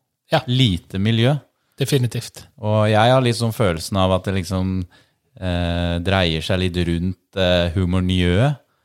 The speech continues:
Speaker 2: Og der går du inn der, så møter du veldig mange, og jeg tipp-,
Speaker 1: Ja.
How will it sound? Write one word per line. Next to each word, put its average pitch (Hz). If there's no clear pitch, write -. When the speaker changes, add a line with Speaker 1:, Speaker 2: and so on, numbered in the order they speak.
Speaker 2:
Og 98
der 90
går 95
du -
inn 95
der, 90
så 113
møter 87
du 90
veldig 85
mange, 78
og 78
jeg 95
tipp-, 98
Speaker 1:
Ja. -